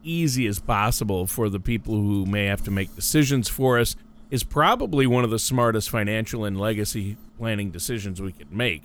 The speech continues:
I mean, situations like the ones we're talking about are, uh, they're already gonna be stressful enough without having to dig through drawers of computer, f-, you know, drawers or computer files to find all the critical documents and information we need.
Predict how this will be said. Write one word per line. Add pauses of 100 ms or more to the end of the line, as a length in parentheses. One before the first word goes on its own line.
I
mean,
situations
like
the
ones
we're
talking
about
are, (480)
uh,
they're
already
gonna
be
stressful
enough
without
having
to
dig
through
drawers
of
computer,
f-, (340)
you
know,
drawers
or
computer
files
to
find
all
the
critical
documents
and
information
we
need.